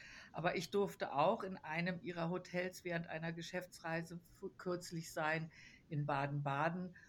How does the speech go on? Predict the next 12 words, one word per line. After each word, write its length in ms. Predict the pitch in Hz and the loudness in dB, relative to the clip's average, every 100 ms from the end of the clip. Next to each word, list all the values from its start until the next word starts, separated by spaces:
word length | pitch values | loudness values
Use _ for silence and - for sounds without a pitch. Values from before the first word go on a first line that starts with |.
| - 156 | -8 -2
und 140 | 151 | 2
muss 200 | 170 170 | 4 4
sagen, 520 | 165 151 156 185 190 | 6 8 6 2 -2
Ihre 300 | - 165 - | 0 4 4
Auszubildenden 1080 | 113 160 - - 170 170 165 165 160 160 160 | 4 2 -2 -6 2 4 4 4 0 -2 0
haben 220 | 151 147 | 0 0
einen 260 | - 147 160 | 0 0 0
super 580 | 147 147 202 233 196 175 | -2 0 0 0 0 0
Job 360 | - 170 175 - | 0 -4 -4 -8
gemacht. 540 | 131 123 147 - - - - - - - | -4 -2 -2 -4 -12 -16 -20 -20 -20 -6
Also 500 | 139 165 151 160 170 - | 2 2 4 2 2 0
ich 280 | 160 165 | -8 -8